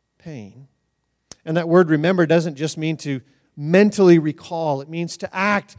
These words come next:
in such a way that it communicates to that other person that they're valued and prized in this community. In Galatians two ten, Paul says, "I was asked to remember the poor."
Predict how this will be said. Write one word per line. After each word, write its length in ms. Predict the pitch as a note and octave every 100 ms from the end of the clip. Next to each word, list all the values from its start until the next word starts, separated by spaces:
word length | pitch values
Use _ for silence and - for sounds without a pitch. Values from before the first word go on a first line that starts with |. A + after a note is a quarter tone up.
| _ _
in 100 | F3+
such 320 | - G#3+ -
a 40 | F3
way 220 | F3 F3+
that 120 | E3+
it 60 | F3
communicates 640 | F#3 G#3 A3 - E3+ D3
to 60 | D#3+
that 100 | E3+
other 180 | F3 D3
person 440 | - G#3+ G3 D3 - _
that 120 | F3+
they're 160 | G3 F#3+
valued 600 | C3+ E3+ G3 F#3 D#3 C#3
and 160 | C3+
prized 580 | - - E3+ F#3 F3+ C3+
in 80 | D3
this 160 | C3 -
community. 560 | C#3 A#2+ A2+ G2 F#2 _ _ _ _ -
In 100 | F#3+
Galatians 460 | G#3 G#3+ G#3+ -
two 140 | - A3+
ten, 280 | A#3 G#3+
Paul 200 | F#3 G#3+
says, 240 | F#3+ G#3 F#3+
"I 180 | F#3+ G#3
was 140 | F3+
asked 240 | G#3+ G3+
to 80 | -
remember 920 | G3 F#3 F#3 A#3+ B3+ F#3+ C3 A2 A2 _ _ _ _ _
the 100 | _
poor." 440 | - - A#3 F#3